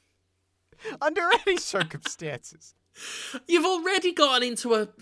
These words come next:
Speaker 2: a vehicle with him, and you saw how that turned out.
Speaker 1: Uh, Robotnik reveals that once they're the only two people left in the world, they'll be married <laughs> and live happy lives together. And he is now in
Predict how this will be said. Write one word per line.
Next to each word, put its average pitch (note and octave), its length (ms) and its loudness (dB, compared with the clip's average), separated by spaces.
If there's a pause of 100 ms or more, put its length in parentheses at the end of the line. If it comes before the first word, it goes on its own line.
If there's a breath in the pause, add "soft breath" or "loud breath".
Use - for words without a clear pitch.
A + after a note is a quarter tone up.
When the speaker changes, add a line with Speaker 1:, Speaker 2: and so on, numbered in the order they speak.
(160)
Speaker 2:
a G3 100 6
vehicle F#3+ 680 4
with C#3 200 -2
him, C3+ 160 -2
and C3 120 -8
you D#3+ 100 -2
saw A#3+ 320 4
how G#3+ 200 0
that F3 340 -2
turned B2+ 340 -6
out. A#2+ 220 -16 (840)
Speaker 1:
Uh, A#3 360 2
Robotnik C#4 720 2
reveals C4+ 680 0
that A3+ 280 2 (100)
once G#3 400 -2
they're A3+ 320 2
the G#3+ 200 -4
only D4 440 2
two B3+ 240 -8
people A3+ 480 -4
left A3 320 -2
in G3+ 140 -6
the F#3+ 80 -2
world, G3 640 0 (480)
they'll D#3+ 340 0
be D#3 160 -2
married G3 580 0 (320)
<laughs> - 340 -20
and F3+ 240 -4
live F#3+ 180 -6
happy C#3+ 340 -2
lives E3 460 2
together. - 680 -14 (560 loud breath)
And G3 140 0
he C4 60 0
is B3+ 120 0
now A#3 360 4
in G3 360 -4